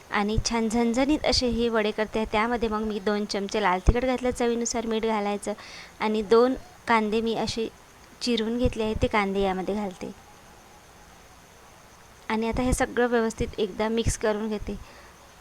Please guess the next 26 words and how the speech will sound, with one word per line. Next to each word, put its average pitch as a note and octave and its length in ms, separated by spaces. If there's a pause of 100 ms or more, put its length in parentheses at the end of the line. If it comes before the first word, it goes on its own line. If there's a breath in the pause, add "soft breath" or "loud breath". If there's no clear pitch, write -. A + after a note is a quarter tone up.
(180)
तर A3+ 160
अगदी A3 340 (140)
खालपासून A#3+ 600 (720)
छान A#3+ 220
हे A#3 220
छा-, G3+ 280 (200)
मिक्स A#3+ 240
करून C4 280
घ्यायचं, A3+ 300
कारण G#3+ 280
आपण G#3+ 220
यामध्ये G#3+ 400 (140)
सुरुवातीला A3 560
हिरव्या A3+ 340
मिरचीचं, B3 460
कढीपत्त्याचं A#3 680
आणि G#3 240 (560 loud breath)
कोथिंबिरीचं C#4+ 640
वाटण A#3 360 (320)
ठेवलं A3+ 240
होतं, A3 200 (120)
ते B3+ 100
सुद्धा A3+ 240
यामध्ये G#3+ 380
व्यवस्थित G#3+ 440
मिक्स A3+ 300